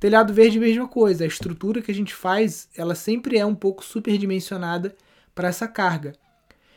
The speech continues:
É, o telhado verde da nossa escola aqui, da nossa sala de aula, a gente já teve vinte e uma pessoas em cima, né? Eu fiquei com medo na hora, mas o bambu é sinistro, não, não,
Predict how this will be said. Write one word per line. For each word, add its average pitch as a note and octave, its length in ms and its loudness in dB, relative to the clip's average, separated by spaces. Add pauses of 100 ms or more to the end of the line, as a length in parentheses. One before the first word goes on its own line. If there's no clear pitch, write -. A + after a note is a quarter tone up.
(160)
É, D#3+ 160 0
o D#3+ 100 0
telhado F#3 360 2
verde F#3+ 240 2
da F#3 100 -2
nossa F3+ 240 -4
escola F3 460 -2
aqui, A3+ 560 -4
da D#3+ 160 -8
nossa E3 220 -6
sala E3 240 -8
de E3+ 120 -6
aula, E3+ 280 0
a G#3 40 0
gente G#3 200 0
já G#3+ 80 -4
teve G3 220 -4
vinte G3+ 320 -2
e A#3 60 2
uma G#3+ 160 4
pessoas F3 480 0
em E3 80 -2
cima, D#3+ 400 -6
né? D3 140 -8
Eu D#3 140 -2
fiquei F#3 240 -6
com A3 120 -6
medo G3+ 400 0 (640)
na F3 220 2
hora, E3+ 260 0
mas G3 380 -4 (600)
o E3+ 60 0
bambu F3 520 0
é F#3+ 40 4
sinistro, F#3 560 -2
não, D3 240 -12
não, D3 600 -8